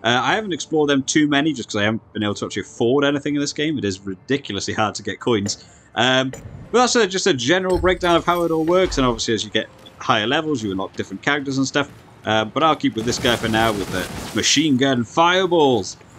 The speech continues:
Uh, I hope you've enjoyed today, guys. Uh, this has just been a quick look at this game. Um, it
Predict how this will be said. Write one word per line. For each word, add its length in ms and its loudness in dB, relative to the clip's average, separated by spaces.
Uh, 280 2
I 120 2
hope 100 -2
you've 140 -4
enjoyed 240 0
today, 180 2
guys. 300 4
Uh, 180 2
this 100 -2
has 80 -2
just 120 -6
been 100 4
a 80 4
quick 240 2
look 340 4
at 80 -8
this 160 2
game. 300 2
Um, 500 2
it 120 -6